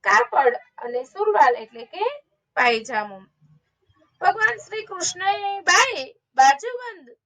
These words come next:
બાંધ્યા છે અને રુદ્રાક્ષનો બેરખો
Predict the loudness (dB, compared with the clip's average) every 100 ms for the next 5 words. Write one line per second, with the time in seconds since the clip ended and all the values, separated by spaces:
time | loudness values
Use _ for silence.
0 | _ _ 0 0 0 -8 -12 -14 -16 -16
1 | _ _ _ -6 -4 -6 -10 -12 -4 -2
2 | -2 -6 -10 -10 -10 -16 _ _ _ 2
3 | 2 0 -4